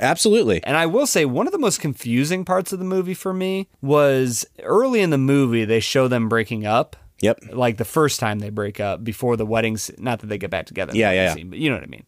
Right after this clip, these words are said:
Speaker 2: They show them breaking up, they're eating pancakes and all that. And she says,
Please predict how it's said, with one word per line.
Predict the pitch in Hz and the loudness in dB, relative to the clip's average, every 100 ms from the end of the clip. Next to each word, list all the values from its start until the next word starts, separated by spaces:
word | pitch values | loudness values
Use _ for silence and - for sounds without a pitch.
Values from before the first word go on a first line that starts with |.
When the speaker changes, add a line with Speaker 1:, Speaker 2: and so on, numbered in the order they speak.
| - | -8
Speaker 2:
They | 123 131 | -2 0
show | - 202 | 2 2
them | 190 | 2
breaking | 160 151 151 | 2 0 2
up, | 135 127 120 | 2 2 2
they're | 113 | 0
eating | 127 135 | 2 0
pancakes | - 113 113 117 107 - | -2 -4 -4 -4 -4 -6
and | 110 | -8
all | 104 | -2
that. | 120 147 110 92 _ _ - | 0 0 0 -4 _ _ -4
And | 135 | -2
she | - 180 175 | -2 -2 -2
says, | - 156 139 131 123 117 | 0 2 4 2 0 -4